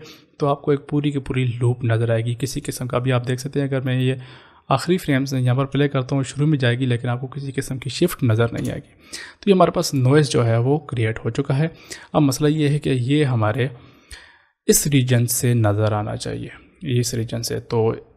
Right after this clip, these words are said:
मैंने आपको पिछली क्लास में बताया था कि हम मास्क टूल को यूज़ कर सकते हैं, यानी कि जिससे हमने शेप को क्रिएट किया है सेम अगर हम इस लेयर को सिलेक्ट करेंगे और यहाँ से पेन टूल को लेंगे तो अभी आप देख सकते हैं कि वो जो,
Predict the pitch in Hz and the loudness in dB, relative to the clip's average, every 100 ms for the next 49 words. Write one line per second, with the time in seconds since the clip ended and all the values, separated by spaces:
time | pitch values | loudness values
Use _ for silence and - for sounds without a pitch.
0 | _ _ 117 117 120 123 120 131 127 - | _ _ -2 2 2 0 -2 -4 -4 -2
1 | 139 131 123 131 117 - 113 113 120 - | -2 0 -2 -2 -4 -2 -2 -2 -8 -4
2 | 123 117 117 110 117 151 - - _ _ | -2 0 0 2 2 4 0 -4 _ _
3 | - 127 127 131 120 113 - - - - | 0 0 0 -2 0 -2 -2 -6 -6 -4
4 | 120 123 123 123 120 127 147 - 123 123 | -2 0 0 -2 0 2 2 2 0 2
5 | 127 - 131 160 196 - 123 117 - - | 0 2 2 2 0 0 0 0 -4 -6
6 | 147 - - - _ - 147 156 147 147 | -6 -16 -20 -20 _ 4 6 8 6 4
7 | 135 139 139 135 120 117 120 160 196 - | 4 2 2 0 -2 2 4 4 2 2
8 | 123 - 135 135 135 127 120 120 131 147 | 0 2 0 0 0 0 -2 -2 -2 -4
9 | 131 131 135 139 139 123 131 143 - 127 | -2 -2 0 -4 0 0 2 0 0 0
10 | 151 147 131 127 127 127 135 139 135 123 | 2 2 2 0 -2 -2 -2 -2 0 -2
11 | 117 147 180 156 | 4 4 6 2